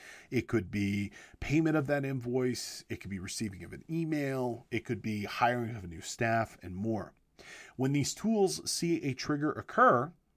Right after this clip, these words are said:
they will initiate a series of actions in other systems. And it could be, for example, Zapier sees that you created an, an invoice inside of QuickBooks. Well, it then goes and pushes that invoice to your sales system.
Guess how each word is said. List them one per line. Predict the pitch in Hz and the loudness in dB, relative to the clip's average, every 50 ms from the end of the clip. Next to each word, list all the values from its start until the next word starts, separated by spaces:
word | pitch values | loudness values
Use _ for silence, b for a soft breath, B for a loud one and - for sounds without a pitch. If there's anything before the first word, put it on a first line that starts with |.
| _ _ | _ _
they | - 139 156 | 2 4 6
will | 165 180 175 170 | 6 6 4 4
initiate | 143 143 135 - - 143 143 107 | 2 0 2 2 2 2 2 0
a | 104 | -2
series | - - - 147 170 175 - | -2 -2 0 0 2 2 2
of | 170 - | 0 0
actions | - 92 110 110 - - - 117 113 | -2 -2 -2 -2 -4 -6 -6 -6 -6
in | 127 120 | -6 -6
other | 69 98 98 110 110 | -6 -6 -6 -6 -6
systems. | - - 180 175 - - 101 - - - - - B B B B B B - | -4 -4 -6 -6 -6 -10 -14 -16 -16 -18 -20 -20 B B B B B B 0
And | 123 123 | 0 0
it | 117 - | 2 4
could | - 147 | 2 2
be, | 131 135 139 131 | 4 4 2 4
for | - 135 | 4 2
example, | 113 104 117 117 117 104 110 104 | 0 2 0 -2 -2 -2 -4 -6
Zapier | 104 101 98 101 101 - - 127 139 143 139 135 131 B B B B B | -6 -6 -6 -8 -6 -2 0 4 8 8 8 8 6 B B B B B
sees | B - - - 147 139 131 - | B -6 -2 0 0 0 0 -2
that | - - | -4 -6
you | 104 | -8
created | 104 - - 120 113 110 107 92 | -4 0 0 2 2 0 -2 -6
an, | 90 85 80 - - | -8 -12 -14 -12 -10
an | 107 104 95 | -10 -8 -6
invoice | 85 131 135 143 131 143 143 139 - - | -4 -2 0 2 4 4 4 4 2 -2
inside | - - - 104 92 | -6 -6 -6 -6 -6
of | - - | -8 -2
QuickBooks. | - 156 147 - - 147 135 131 131 - - - - - - _ - | 0 0 0 4 4 4 4 4 2 -4 -10 -12 -14 -16 -16 _ 0
Well, | 120 120 120 123 - | 2 2 2 2 0
it | - 120 113 - | -2 -4 -4 -2
then | 123 120 120 | 0 0 0
goes | 117 107 113 110 110 - | 0 2 2 2 0 0
and | - 104 98 | -2 -4 -4
pushes | - - 127 117 - 123 107 | 0 2 2 2 2 0 0
that | 113 107 101 | 0 0 0
invoice | 92 104 101 104 107 104 98 - - | 0 -4 -2 -2 -2 -2 -2 -4 -6
to | - 107 | -4 -4
your | 101 | -4
sales | 95 - - 185 196 185 - | -2 0 2 2 2 2 2
system. | - 110 95 - - - - | 0 -4 -4 -4 -8 -12 -16